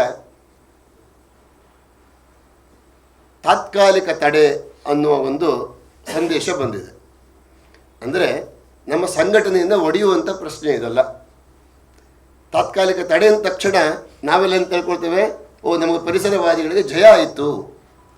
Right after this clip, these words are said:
ನಿಮ್ಮ ಮಾಧ್ಯಮದಲ್ಲಿ ಬಂದಿದೆ, ಪರಿಸರವಾದಿಗಳಿಗೆ ಜಯ ಆಯ್ತು. ಖಂಡಿತ ಇಲ್ಲ. ಇದು ನಮ್ಮನ್ನ ಕಣ್ಣೊರೆಸುವ ತಂತ್ರ, ಸಮಾಜದ ದಿಕ್ಕನ್ನು ತಪ್ಪಿಸುವಂಥ ತಂತ್ರ ಇದು. ನಾವು ಈ ತಂತ್ರಕ್ಕೆ ತಲೆಬಾಗೋದಿಲ್ಲ.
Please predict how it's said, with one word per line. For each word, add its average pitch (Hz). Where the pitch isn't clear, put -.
ನಿಮ್ಮ 175
ಮಾಧ್ಯಮದಲ್ಲಿ 170
ಬಂದಿದೆ, 151
ಪರಿಸರವಾದಿಗಳಿಗೆ 156
ಜಯ 143
ಆಯ್ತು. 127
ಖಂಡಿತ 214
ಇಲ್ಲ. 175
ಇದು 147
ನಮ್ಮನ್ನ 175
ಕಣ್ಣೊರೆಸುವ 185
ತಂತ್ರ, 127
ಸಮಾಜದ 175
ದಿಕ್ಕನ್ನು 214
ತಪ್ಪಿಸುವಂಥ 170
ತಂತ್ರ 151
ಇದು. 110
ನಾವು 147
ಈ 202
ತಂತ್ರಕ್ಕೆ 175
ತಲೆಬಾಗೋದಿಲ್ಲ. 143